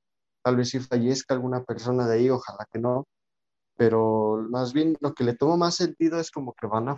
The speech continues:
fallecer en, yo qué sé, como en sus redes sociales, o como que van a salir ese día teorías de que no, ya falleció, si se desaparece una semana, no, ya, ya falleció, y van a hacer todas las teorías posibles,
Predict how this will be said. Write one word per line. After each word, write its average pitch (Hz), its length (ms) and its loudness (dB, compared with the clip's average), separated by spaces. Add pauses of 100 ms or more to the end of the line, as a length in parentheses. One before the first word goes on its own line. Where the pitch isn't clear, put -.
fallecer 120 440 -2
en, 127 240 -2
yo 123 120 0
qué - 140 -10
sé, 120 240 -2 (160)
como 117 220 2
en 120 60 0
sus 127 160 4
redes 135 240 4
sociales, 139 760 0 (440)
o 120 120 -6
como 123 220 0
que 131 100 -4
van 135 160 2
a 147 40 0
salir 139 300 0
ese 139 240 -2
día 127 160 0
teorías 123 400 -2
de 117 100 -12
que 117 120 -6
no, 123 160 0
ya 123 180 -4
falleció, 135 640 0 (600)
si 120 60 -6
se 123 160 0
desaparece 120 560 -4
una 139 140 -2
semana, 123 440 -4
no, 127 160 -2
ya, 131 200 -6 (100)
ya 131 100 -4
falleció, 127 460 -2
y 127 60 0
van 123 160 -4
a - 20 -6
hacer 131 220 -8
todas 139 180 2
las 127 160 -2
teorías 123 320 -6
posibles, 143 680 -4